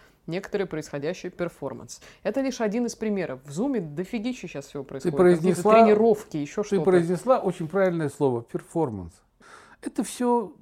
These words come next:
Speaker 2: изыски, это все, ну, я не знаю, эксперименты, перформансы. Я за, пожалуйста.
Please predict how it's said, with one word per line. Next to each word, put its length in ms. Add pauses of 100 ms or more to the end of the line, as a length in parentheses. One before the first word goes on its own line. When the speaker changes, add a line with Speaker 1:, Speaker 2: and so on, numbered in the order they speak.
Speaker 2:
изыски, 540
это 360
все, 680 (260)
ну, 320
я 160
не 100
знаю, 340
эксперименты, 1160 (220)
перформансы. 920 (460)
Я 260
за, 460 (320)
пожалуйста. 680